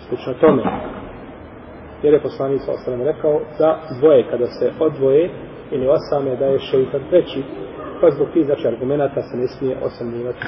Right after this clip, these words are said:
sa ženom strankinjom. Dozvoljeno je čovjeku da predvodi u džematu skupinu žena strankinja,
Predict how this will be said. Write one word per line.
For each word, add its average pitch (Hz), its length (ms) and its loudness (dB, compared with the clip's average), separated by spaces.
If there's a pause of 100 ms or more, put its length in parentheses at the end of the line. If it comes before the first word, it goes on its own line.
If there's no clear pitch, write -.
sa 131 80 -2 (240)
ženom 123 220 -2 (100)
strankinjom. 127 460 -2 (2000)
Dozvoljeno 233 420 10
je 220 180 6
čovjeku 240 320 8
da 180 180 8
predvodi 214 400 8
u 170 60 10
džematu 170 560 4
skupinu 190 480 4
žena 160 380 6
strankinja, 110 560 -6